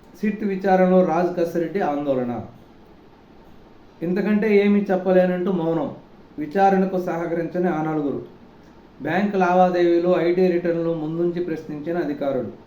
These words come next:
కొన్నింటికి పొంతన లేని సమాధానాలు, మరికొన్ని ప్రశ్నలకు మోగనము.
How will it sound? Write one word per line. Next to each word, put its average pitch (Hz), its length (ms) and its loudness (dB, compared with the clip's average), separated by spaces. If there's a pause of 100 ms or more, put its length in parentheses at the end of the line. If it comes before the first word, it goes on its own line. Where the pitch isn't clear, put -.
(800)
కొన్నింటికి 175 440 2
పొంతన 180 420 -2
లేని 180 240 2
సమాధానాలు, 165 800 -2
మరికొన్ని 156 440 -6
ప్రశ్నలకు 170 500 -6
మోగనము. 147 600 -4